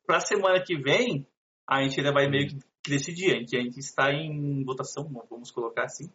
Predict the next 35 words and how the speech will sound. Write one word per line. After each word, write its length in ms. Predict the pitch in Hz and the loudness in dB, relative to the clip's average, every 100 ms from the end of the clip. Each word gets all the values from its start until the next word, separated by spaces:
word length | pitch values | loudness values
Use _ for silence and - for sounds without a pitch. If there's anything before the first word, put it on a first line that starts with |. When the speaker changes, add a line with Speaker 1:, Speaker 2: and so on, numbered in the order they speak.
| - | 4
Speaker 2:
Se 80 | 135 | 6
alguém 360 | 147 127 131 | 6 2 -2
do 80 | 135 | -2
chat 440 | 131 - 120 - - | -6 0 0 0 -14
quiser 300 | 123 117 110 | -10 2 2
algum 300 | 113 117 117 | 2 -4 -10
específico, 880 | 110 135 131 - 156 190 - - 131 | -8 -8 -8 -4 -6 -6 -16 -10 -10
Speaker 1:
Justo. 420 | 120 113 - - | -8 -10 -10 -14
Speaker 2:
desde 840 | 120 139 160 196 208 208 175 175 | 0 4 8 10 10 8 2 -12
que 260 | - - 143 | -18 -12 -8
não 160 | 135 | -8
seja 380 | 131 - 120 127 | -10 -8 -8 -8
um 60 | 127 | -10
jogo, 320 | 117 120 117 | -4 -2 -2
tipo, 320 | - - - | -8 -16 -14
de 100 | 120 | -6
cinquenta 640 | 120 107 135 - 127 - 117 | -2 -2 -4 0 0 4 6
horas 240 | 117 120 | 6 4
de 80 | 110 | -2
gameplay, 640 | 113 113 113 - 110 135 | -10 -10 -8 0 4 4
porque 240 | - - 110 | 2 -8 -8
é 40 | |
impossível 680 | 117 - - - - 131 165 | -6 -12 -14 -10 -6 -2 -2
fazer 320 | - 113 131 | -2 -2 2
Speaker 1:
É, 40 | 131 | 2
Speaker 2:
isso 160 | 123 | 2
em 20 | |
Speaker 1:
nenhum, 180 | 123 135 | 2 4
Speaker 2:
uma 100 | 139 | 6
Speaker 1:
é, 20 | 143 | 4
Speaker 2:
semana. 460 | 143 135 127 143 | 2 4 6 6
Speaker 1:
nenhum 380 | 151 143 143 180 | 4 0 0 -2
jogo 280 | 170 185 180 | 4 2 2
muito 220 | 170 - | -6 -4
longo, 680 | 175 139 127 131 160 135 | -4 0 2 2 0 -8